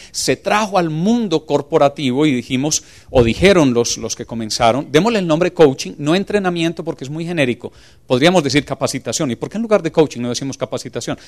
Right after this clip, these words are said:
Porque este ya es un nombre propio en la industria.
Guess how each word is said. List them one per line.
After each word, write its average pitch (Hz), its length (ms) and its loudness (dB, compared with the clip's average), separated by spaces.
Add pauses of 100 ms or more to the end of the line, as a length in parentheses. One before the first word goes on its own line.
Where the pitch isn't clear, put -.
Porque - 200 -6
este 233 140 -2
ya 190 120 4
es - 100 -4
un 143 160 -4
nombre 165 360 0
propio 131 420 -2
en 127 80 -10
la 117 80 -10
industria. 101 520 -12